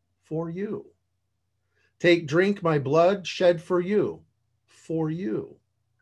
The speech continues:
He tells his disciples, "I am going to prepare a place for you." For you seems to be the act and will of God.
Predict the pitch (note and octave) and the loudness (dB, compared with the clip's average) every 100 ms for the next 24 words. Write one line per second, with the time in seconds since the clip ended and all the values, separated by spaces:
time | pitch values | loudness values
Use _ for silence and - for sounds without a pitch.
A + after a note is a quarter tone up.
0 | _ _ - - - G3 A3 A#3+ A3 G#3+ | _ _ -20 -10 -4 2 6 6 4 0
1 | F3 F3 G#3+ A#3 G3+ D#3 D#3+ E3 D#3 F3+ | 0 -2 0 0 0 2 4 2 2 0
2 | G3 G3+ G3+ G3 D#3+ E3 G3 F#3+ D#3+ - | 2 2 0 -2 -4 -4 0 2 0 0
3 | F#3+ A3 G#3+ - - _ _ - _ - | 0 0 -2 -10 -18 _ _ -20 _ -20
4 | _ _ _ _ - B2+ A#2 B2 F3 A3 | _ _ _ _ -8 -4 -2 -2 -2 -2
5 | G3+ - _ _ _ _ _ _ _ _ | -2 -6 _ _ _ _ _ _ _ _
6 | _ _ _ _ _ _ _ - B3 A#3+ | _ _ _ _ _ _ _ 0 4 4
7 | A#3+ F4 D#4+ - C#4 A#3+ - G#3+ G3+ A3+ | 6 6 6 2 -4 -4 -4 -4 -2 -4
8 | A3+ A3+ A#3 A3 G3 G#3+ G#3 G3+ G3+ A#3+ | -4 -4 -4 -6 0 2 4 2 0 0
9 | B3 A#3+ - G#3 F#3 F#3+ G3 F#3 F3 B3 | 0 -2 0 0 2 2 4 2 0 -2
10 | F#4 B2 F2 | -2 -6 -10